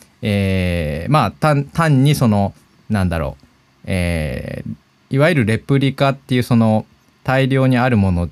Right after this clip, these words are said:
じゃない、えー、これしかないっていう独特の、えー、雰囲気みたいなものを、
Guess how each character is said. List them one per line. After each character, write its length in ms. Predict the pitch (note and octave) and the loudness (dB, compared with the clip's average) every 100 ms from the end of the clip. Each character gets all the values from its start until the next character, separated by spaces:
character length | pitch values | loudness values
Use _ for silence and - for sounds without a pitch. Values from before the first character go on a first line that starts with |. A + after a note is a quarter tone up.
| F2+ | -4
じ 120 | F#2 | -2
ゃ 80 | F2+ | 0
な 180 | A2 | 2
い、 340 | A2 A2+ A2 D#2 - _ _ - | 2 2 2 -2 -10 _ _ -6
え 480 | F#2+ F2+ F2 F2 - | -2 0 0 -2 -4
ー、 60 | |
こ 120 | B2+ | -2
れ 180 | B2 D3 | 2 2
し 140 | C#3+ - | 0 -4
か 160 | A2 | -2
な 180 | F#2+ A2+ | 0 2
い 60 | B2 | 0
っ 40 | |
て 240 | - - | -4 -6
い 320 | E2+ E2 E2 D#2+ | -4 -2 -4 -6
う 80 | - _ - | -10 _ -6
独 220 | G#2 - | -4 -2
特 280 | - C#3 C#3+ | -2 0 2
の、 280 | B2+ B2 - _ _ _ _ _ _ _ | 4 2 -2 _ _ _ _ _ _ _
え 720 | G#2+ G2 F#2 F2 E2 D#2+ D#2+ E2 | -2 0 0 0 -2 -4 -6 0
ー、 60 | |
雰 80 | A#2 | 2
囲 120 | A2+ | 4
気 100 | - | 2
み 120 | F#2 E2+ | -2 -2
た 120 | D#2+ | -2
い 40 | |
な 80 | E2+ | 0
も 140 | F#2+ | 2
の 140 | F#2 G2 | 2 2
を、 300 | C3+ G2+ | 2 0